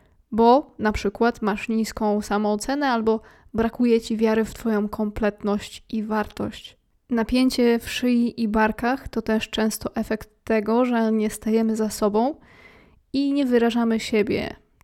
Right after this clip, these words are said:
tudzież tego, co w danym momencie naprawdę przeżywamy. Uszy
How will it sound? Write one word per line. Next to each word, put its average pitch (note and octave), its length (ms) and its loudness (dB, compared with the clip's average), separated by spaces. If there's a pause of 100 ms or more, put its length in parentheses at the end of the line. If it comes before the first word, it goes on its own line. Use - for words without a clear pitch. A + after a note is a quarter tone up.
(140)
tudzież G3+ 400 0
tego, G#3+ 360 2
co G#3+ 180 -4
w G#3+ 60 -4
danym A3 340 -2
momencie G#3+ 540 -2 (140)
naprawdę A3 680 0
przeżywamy. G#3+ 720 0 (440)
Uszy A3+ 480 2